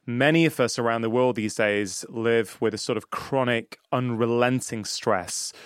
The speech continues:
from the way our lives are currently set up. So what impact does chronic,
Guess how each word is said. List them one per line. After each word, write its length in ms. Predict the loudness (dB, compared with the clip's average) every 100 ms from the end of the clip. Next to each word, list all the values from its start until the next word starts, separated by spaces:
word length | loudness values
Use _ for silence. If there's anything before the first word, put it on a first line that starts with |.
| -20 -20 -20
from 320 | _ -4 -4 -2
the 100 | 0
way 300 | 2 2 2
our 200 | 0 0
lives 400 | 2 2 0 -4
are 60 |
currently 320 | -4 -6 -4
set 380 | -6 -4 -4 2
up. 280 | 2 2 0
So 260 | 0 0 0 -4 -20 -20 _ 0
what 160 | 4
impact 420 | 4 4 2 2
does 400 | 2 4 4 -2 -10 -14
chronic, 840 | -4 0 4 4 2 -4 -14 -14